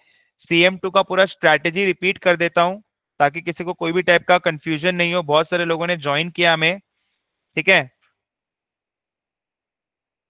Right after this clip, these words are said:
ये जो आपने बनाया है basically, अ,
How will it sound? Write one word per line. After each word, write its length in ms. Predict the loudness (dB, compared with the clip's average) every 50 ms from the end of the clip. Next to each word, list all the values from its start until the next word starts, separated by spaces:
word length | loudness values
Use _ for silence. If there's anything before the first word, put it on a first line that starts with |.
| _ _ _ -8
ये 220 | -4 -2 0 0 0
जो 140 | 2 4
आपने 260 | 4 4 2 0 -2 0
बनाया 420 | 0 0 2 2 2 4 2 2
है 320 | 2 0 -2 -4 -6 -10 _ _ _ _ _ _ _ _ _ _ _ _ _ -10
basically, 680 | -10 -8 -8 -8 -8 -4 -2 -2 -2 -2 -4 -6 -8 -12 _ _ _ _ _ _ _ _ _ _ _ -6
अ, 440 | -2 -2 0 0 0 -2 -4 -6